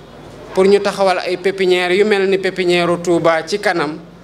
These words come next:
muy pépinière boo xamante ne du, dañ ko jëmale ci li saxal ay garab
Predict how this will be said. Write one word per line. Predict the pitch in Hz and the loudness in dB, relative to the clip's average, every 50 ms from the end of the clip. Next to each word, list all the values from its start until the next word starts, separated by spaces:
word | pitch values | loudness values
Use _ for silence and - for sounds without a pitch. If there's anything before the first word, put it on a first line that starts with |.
| - - - - - - - - - - - | -20 -20 -20 -20 -20 -20 -20 -20 -20 -16 -4
muy | 160 180 202 | 2 2 2
pépinière | 196 208 220 - 214 214 208 202 202 190 | 4 2 0 0 2 2 2 2 2 2
boo | 185 196 196 | 2 0 0
xamante | 190 - 196 190 185 180 170 185 | 0 0 -2 -4 -4 -4 -4 -4
ne | 175 175 175 175 175 170 175 - - - - - - - 139 139 | -2 -2 -2 -4 -4 -6 -8 -14 -18 -18 -18 -18 -18 -16 -6 0
du, | 196 208 214 220 226 226 220 202 - - - - - - - - - - 156 | 2 2 4 4 4 4 4 2 0 -4 -10 -16 -16 -16 -14 -12 -10 -2 0
dañ | 180 190 202 202 | 2 2 2 2
ko | 214 208 - | 0 2 2
jëmale | 220 214 214 208 196 196 190 | 2 2 4 4 2 2 0
ci | 190 190 190 | 0 -2 0
li | 180 180 180 185 185 170 - | 0 2 2 2 0 0 -2
saxal | - 208 196 202 208 190 | -2 -4 -2 -2 -4 -4
ay | 190 147 185 180 | -2 -2 -2 -2
garab | 165 175 165 170 160 | -2 0 0 0 -2